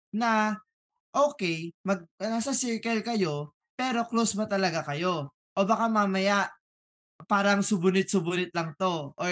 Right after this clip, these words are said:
like, hindi ka comf sa ibang people sa circle mo. Kasi baka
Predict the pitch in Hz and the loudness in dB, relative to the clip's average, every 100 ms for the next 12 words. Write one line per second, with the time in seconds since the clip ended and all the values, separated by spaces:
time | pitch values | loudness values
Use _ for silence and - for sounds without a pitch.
0 | 180 190 185 - _ _ _ 196 202 208 | 0 0 -2 -6 _ _ _ 0 0 0
1 | 196 202 - 196 185 180 - 190 - 180 | 0 0 2 2 2 0 -4 -6 -2 0
2 | 165 165 165 170 165 - 175 - 160 156 | 2 2 2 -2 -8 -6 -6 -6 -6 -6
3 | 147 165 151 143 143 139 165 196 143 - | -8 -8 -8 -10 -8 -8 -4 -2 -4 -8
4 | _ _ - 226 240 208 185 - 226 226 | _ _ -2 0 0 -2 -2 0 0 0
5 | 220 | -2